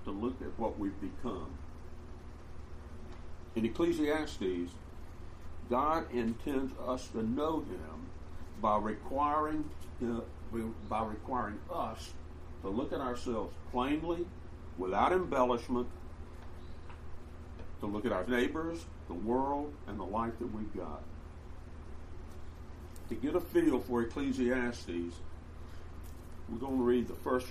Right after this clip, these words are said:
chapter and then just a few scattered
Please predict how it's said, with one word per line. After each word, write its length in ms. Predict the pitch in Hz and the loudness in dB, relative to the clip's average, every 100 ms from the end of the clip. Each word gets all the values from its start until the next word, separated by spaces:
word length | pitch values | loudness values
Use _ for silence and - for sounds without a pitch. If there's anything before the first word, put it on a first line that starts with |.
| - | -2
chapter 520 | 123 98 - 78 76 - - - - - - - - - - - - | -2 -2 -4 -6 -4 -6 -8 -8 -6 -4 -4 -6 -8 -8 -8 -8 -6
and 160 | 117 | -2
then 180 | 120 127 | 0 2
just 280 | 151 139 - | 2 2 0
a 80 | 110 | -4
few 420 | 143 156 170 - - - - - - - - - - | 2 4 4 2 -6 -6 -6 -6 -4 -4 -6 -6 -6
scattered 540 | - - 131 127 120 | -6 0 2 4 4